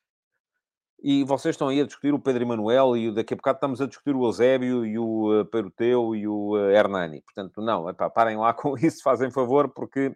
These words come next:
eh, eh, preciso me concentrar no tema que estamos a discutir agora. Já não há cá mais, não vou falar mais sobre o tema.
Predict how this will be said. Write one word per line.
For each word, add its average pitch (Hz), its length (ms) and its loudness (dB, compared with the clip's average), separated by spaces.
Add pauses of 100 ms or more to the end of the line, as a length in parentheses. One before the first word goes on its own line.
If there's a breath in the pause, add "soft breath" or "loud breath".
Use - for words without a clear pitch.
eh, 110 280 0
eh, 87 680 -2
preciso 123 300 -8
me 120 80 -6
concentrar 123 640 4
no 117 160 -2
tema 123 260 2
que - 80 -4
estamos 113 240 -4
a 110 60 -2
discutir 120 280 -2
agora. 135 320 6 (220 loud breath)
Já 143 160 4
não 143 140 4
há 135 100 6
cá 123 140 2
mais, 135 280 2
não 131 140 -2
vou 156 120 -4
falar 143 220 -2
mais 131 220 2
sobre 107 160 -8
o 90 60 -12
tema. 120 340 -2